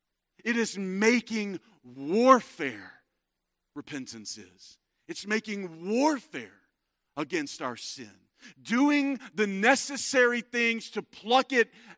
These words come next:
out, to cut it off, to rid it from your life if it causes you to stumble in sin. Church, the defining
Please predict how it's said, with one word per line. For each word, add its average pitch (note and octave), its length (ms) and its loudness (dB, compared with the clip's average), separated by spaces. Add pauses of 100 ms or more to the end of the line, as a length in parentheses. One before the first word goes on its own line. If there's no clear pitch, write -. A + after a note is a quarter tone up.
(120)
out, A3+ 440 8
to A3 260 -2 (220)
cut C4 320 6
it C#4 160 0 (320)
off, A3+ 460 8
to A3+ 100 0
rid G#3 480 4
it C#4+ 200 0
from B3+ 440 0
your A#3 280 2
life G#3+ 680 4 (240)
if - 180 2
it A3 160 -4
causes A#3 600 -2
you A3+ 140 -6
to - 160 -10
stumble D3+ 920 -6 (540)
in F3+ 240 -6
sin. C3+ 680 -6 (500)
Church, A3+ 400 -4
the G#3+ 160 0
defining C4 1040 0